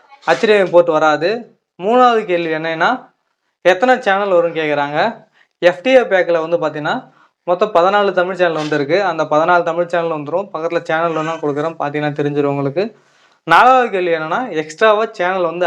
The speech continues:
ஆட் பண்ண முடியுமான்னு கேட்குறாங்க. சேனல் வந்து எக்ஸ்ட்ராவா ஆட் பண்ணலாம். ஆனா உங்களுக்கு ஒரு மாசம் நீங்க எக்ஸ்ட்ராவா ஆட் பண்ற சேனல் வேற ஏதாவது இருந்தா உங்களுக்கு ஆறு மாசத்துக்கு இருநூத்தி இருபது ரூபா வரும். அதுவே சன் டி வியோ அல்லது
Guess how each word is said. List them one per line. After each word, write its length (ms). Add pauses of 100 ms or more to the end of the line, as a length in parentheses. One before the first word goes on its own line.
ஆட் 200
பண்ண 160
முடியுமான்னு 340
கேட்குறாங்க. 360 (640)
சேனல் 340
வந்து 120 (100)
எக்ஸ்ட்ராவா 400
ஆட் 180
பண்ணலாம். 360 (500)
ஆனா 160 (260)
உங்களுக்கு 380 (260)
ஒரு 180
மாசம் 300
நீங்க 160
எக்ஸ்ட்ராவா 340
ஆட் 140
பண்ற 220
சேனல் 280
வேற 180
ஏதாவது 460
இருந்தா 240 (580)
உங்களுக்கு 340 (160)
ஆறு 220
மாசத்துக்கு 520 (180)
இருநூத்தி 360
இருபது 200
ரூபா 80 (100)
வரும். 300 (600)
அதுவே 280 (200)
சன் 240
டி 80 (100)
வியோ 180 (220)
அல்லது 240